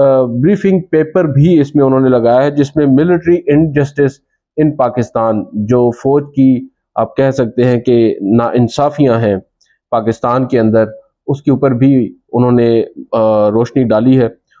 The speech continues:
और फिर एक उन्होंने, अ, एतजाज अहसन साहब ने जो अक़वाम मुत्तहिदा की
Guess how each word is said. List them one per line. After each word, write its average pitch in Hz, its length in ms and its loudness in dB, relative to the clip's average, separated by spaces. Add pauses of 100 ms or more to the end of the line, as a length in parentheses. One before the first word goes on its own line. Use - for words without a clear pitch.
(160)
और 151 100 0
फिर 156 420 -2
एक 151 300 -2
उन्होंने, 147 480 2 (480)
अ, 120 60 0 (560)
एतजाज 123 380 0
अहसन 139 240 0
साहब 117 300 -2
ने 120 260 0
जो 127 160 -2
अक़वाम 143 440 -2
मुत्तहिदा 131 580 0
की 113 320 -2